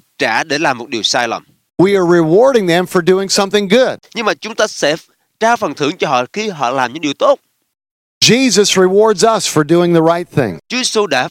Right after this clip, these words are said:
Speaker 1: ban phần thưởng cho chúng ta khi chúng ta làm công việc tốt cho Ngài.
Speaker 2: Sometimes we think that David, when he fought Goliath,
Speaker 1: Đôi khi chúng ta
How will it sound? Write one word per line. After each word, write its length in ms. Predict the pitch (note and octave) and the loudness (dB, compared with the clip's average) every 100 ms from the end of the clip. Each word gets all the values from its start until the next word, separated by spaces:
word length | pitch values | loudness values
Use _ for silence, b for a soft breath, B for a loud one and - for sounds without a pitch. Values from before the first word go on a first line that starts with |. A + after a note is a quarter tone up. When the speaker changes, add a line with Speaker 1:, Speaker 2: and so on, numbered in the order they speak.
| - | -2
Speaker 1:
ban 160 | G3 | -4
phần 140 | D#3+ B2 | -4 -6
thưởng 180 | C3 | -8
cho 100 | D3 D#3+ | -4 -4
chúng 160 | F3 F#3 | -4 -2
ta 100 | E3 | -4
khi 140 | D#3+ | -4
chúng 160 | D#3 E3+ | -6 -2
ta 120 | D#3 | -2
làm 320 | B2+ B2+ G#2 | 0 -2 -4
công 180 | - B2 | -10 -10
việc 180 | A2 - | -10 -6
tốt 180 | A#2+ B2+ | -6 -6
cho 120 | G2+ | -10
Ngài. 200 | F2+ D2+ _ _ _ _ - | -10 -16 _ _ _ _ -2
Speaker 2:
Sometimes 540 | F#3 G3+ G#3 G3+ F3+ D3+ | -2 0 -2 -2 -4 0
we 180 | G3 | 0
think 300 | E3 G#3+ G#3+ - b b - | 2 0 0 -4 b b 0
that 220 | E3+ - C#3+ | 2 2 0
David, 400 | G3 A3+ F3+ E3 | 2 2 2 0
when 180 | D#3 E3+ | 2 2
he 60 | |
fought 320 | D#3 F#3+ F#3+ F#3 | 0 -2 -4 -2
Goliath, 560 | F3+ F#3 G3 C3+ D3 - - _ | -2 0 2 2 0 -4 -20 _
Speaker 1:
Đôi 100 | F#3+ | -10
khi 120 | G#3+ G#3+ | -6 -6
chúng 200 | A3+ A3 | -6 -4
ta 160 | A3+ | -4